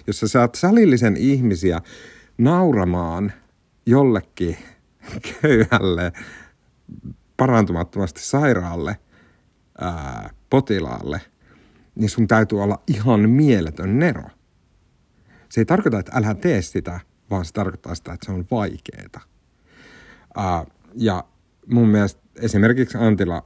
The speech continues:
niinku, että se saa meidät nauramaan ru-, niinku sympaattiselle ruohonjuuri,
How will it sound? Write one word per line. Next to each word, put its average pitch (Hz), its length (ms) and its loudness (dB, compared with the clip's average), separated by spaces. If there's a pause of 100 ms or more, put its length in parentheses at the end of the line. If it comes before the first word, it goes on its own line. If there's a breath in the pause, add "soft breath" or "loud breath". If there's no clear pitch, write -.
(120)
niinku, 90 260 -8
että - 140 -10
se 101 80 -10
saa 117 240 2
meidät 87 320 -2
nauramaan 78 760 -2 (880)
ru-, 113 220 -4
niinku 117 220 0
sympaattiselle 95 1080 0
ruohonjuuri, 87 920 2